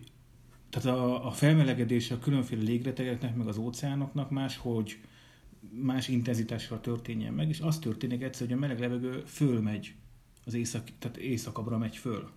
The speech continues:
És az ész-, a, a hideg levegő viszont lejjebb jön. Tehát összességében az történik, hogy, ö, szélsőségesebb lesz az időjárás. Nem érezzük meg azt az egy fokot a mi mindennapi életünkbe. Kimutatják persze tudósok, amikor mérik a, az éves,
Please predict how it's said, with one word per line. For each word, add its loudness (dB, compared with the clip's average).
És -8
az 0
ész-, 2
a, -4
a -4
hideg 2
levegő 0
viszont 0
lejjebb 0
jön. -6
Tehát -6
összességében 6
az 4
történik, 0
hogy, 2
ö, 4
szélsőségesebb 2
lesz -4
az 2
időjárás. -2
Nem 4
érezzük 4
meg 2
azt -4
az 0
egy 2
fokot -4
a -6
mi 2
mindennapi 2
életünkbe. -2
Kimutatják 4
persze -4
tudósok, -2
amikor 0
mérik 2
a, -4
az -6
éves, -6